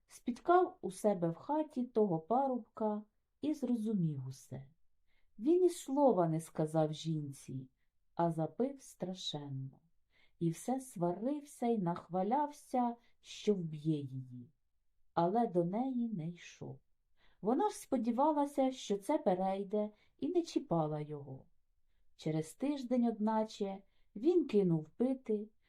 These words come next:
витверезився й пішов додому. Жінка була в хаті. Мовчки зібрався він, одягся, узяв дещо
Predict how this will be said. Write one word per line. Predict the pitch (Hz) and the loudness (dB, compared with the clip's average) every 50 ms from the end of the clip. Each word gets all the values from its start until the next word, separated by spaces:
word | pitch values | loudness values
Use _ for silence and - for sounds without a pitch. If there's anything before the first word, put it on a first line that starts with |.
| _ _ | _ _
витверезився | - 151 151 165 233 285 302 302 - - 254 254 233 233 233 214 220 233 214 208 - - - 214 208 202 | -8 -4 0 4 4 4 4 2 0 2 4 4 4 4 4 4 2 2 0 -2 -4 -2 0 0 0 0
й | 196 196 | -2 -6
пішов | 190 _ - 151 147 - - 202 214 233 214 185 | -10 _ -10 -10 -10 -8 -4 -4 -4 -4 -4 -6
додому. | 196 196 170 156 156 147 139 135 127 127 123 127 - _ _ _ _ _ _ _ _ _ _ _ _ _ - _ _ _ _ - | -8 -8 -6 -4 -4 -4 -4 -6 -8 -10 -12 -14 -18 _ _ _ _ _ _ _ _ _ _ _ _ _ -20 _ _ _ _ -18
Жінка | - - 214 269 359 349 - 269 240 | -8 -4 -2 0 0 0 0 -2 -2
була | 175 160 156 165 180 | 0 -2 -2 -2 -4
в | 185 185 | -6 -8
хаті. | - - _ - 143 139 135 - _ - - _ _ _ _ _ _ _ - - - _ _ - | -14 -16 _ -12 -10 -10 -12 -14 _ -20 -20 _ _ _ _ _ _ _ -20 -20 -20 _ _ 0
Мовчки | 220 320 381 403 - - - 226 | 2 2 2 2 0 -2 -2 -2
зібрався | 226 - 180 175 165 196 240 277 294 294 - - 254 240 233 | 0 0 0 0 2 4 4 4 4 2 -2 -2 0 0 0
він, | 208 220 220 220 220 214 220 - - _ _ _ - | 0 -2 -4 -2 -2 -4 -4 -6 -12 _ _ _ -10
одягся, | 151 147 147 143 180 214 233 247 247 - - - - 214 208 208 202 208 - - _ _ _ _ _ | -8 -8 -4 0 2 2 2 2 -2 -4 -10 -10 -4 -4 -2 -2 -4 -6 -10 -18 _ _ _ _ _
узяв | - 359 277 - - 233 262 269 269 247 214 | 2 2 4 6 8 8 8 8 6 4 2
дещо | 220 233 233 233 233 226 - - - - 202 196 196 196 | 4 4 4 4 2 0 -4 -8 -4 -4 -4 -4 -4 -8